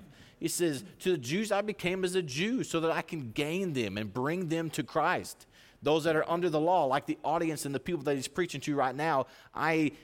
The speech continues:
become them so that I can gain them. To the weak, to the Gentiles.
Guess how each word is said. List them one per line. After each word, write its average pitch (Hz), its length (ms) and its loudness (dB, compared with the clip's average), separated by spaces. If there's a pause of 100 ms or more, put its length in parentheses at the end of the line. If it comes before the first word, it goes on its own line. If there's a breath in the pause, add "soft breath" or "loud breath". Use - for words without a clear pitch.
(160 loud breath)
become 170 540 0
them 110 400 0 (160 loud breath)
so 143 160 -4
that 131 100 -2
I 135 80 2
can 135 240 -6
gain 135 380 -2
them. 92 240 -4
To 139 160 -6
the 131 80 0
weak, 160 360 -2
to 151 120 -6
the 127 80 -2
Gentiles. 104 760 -2